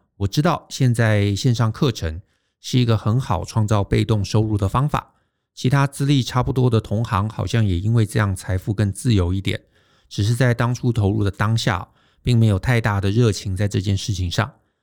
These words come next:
加上时间有限不好配合，才毅然选择退出。”那只是呢，一个人啊，在外面租屋过活，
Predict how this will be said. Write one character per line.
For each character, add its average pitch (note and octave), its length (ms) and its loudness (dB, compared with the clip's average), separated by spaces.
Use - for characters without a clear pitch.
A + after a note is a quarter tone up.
加 A#2+ 160 0
上 A#2 160 4
时 - 220 -4
间 A#2 180 4
有 F#2+ 160 2
限 G#2+ 240 0
不 A2 140 0
好 F#2+ 120 -2
配 B2+ 200 0
合， E2+ 320 -8
才 - 340 -4
毅 A2 180 0
然 F#2 260 0
选 F2+ 220 -2
择 E2+ 160 -4
退 A#2+ 180 0
出。” - 360 -2
那 A#2 100 -2
只 G2+ 180 -4
是 C#3 180 0
呢， C3 380 0
一 A#2+ 80 -10
个 B2 100 2
人 G2+ 200 2
啊， F#2+ 200 -2
在 A2 140 2
外 G#2 200 2
面 G2+ 300 0
租 G#2 140 -2
屋 G#2 200 2
过 G#2 220 2
活， F2 420 -2